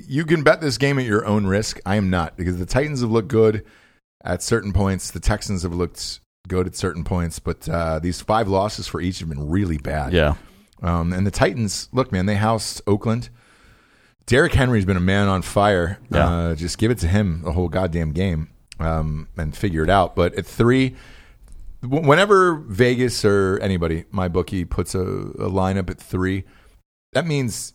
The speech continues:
Speaker 1: it's a coin toss. They don't know.
Speaker 2: Yeah.
Speaker 1: Where it's a, a field goal game of like, "Hey, man, you got two teams that sometimes looks great, sometimes looks shitty. So bet this at your own risk." I'm not going to.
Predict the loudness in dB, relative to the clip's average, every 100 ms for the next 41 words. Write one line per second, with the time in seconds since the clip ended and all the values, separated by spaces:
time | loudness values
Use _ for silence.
0 | -6 -4 -4 -4 -4 -2 -2 -2 -2 -2
1 | -2 -2 -2 -2 -6 -12 -6 -2 0 0
2 | -2 -6 -4 -4 -6 -2 0 2 2 2
3 | 0 0 0 -2 -2 -2 0 0 -4 -8
4 | _ _ -8 -6 0 0 2 0 0 -2
5 | -2 -6 -10 -6 -4 -2 -2 -4 -6 -4
6 | -2 -2 -4 -6 -4 -4 -6 -8 -6 -4
7 | -2 -4 -2 -4 -4 -16 -8 0 2 2
8 | 0 2 4 4 2 -2 -2 -4 -2 -2
9 | -4 -4 -4 -6 -8 -10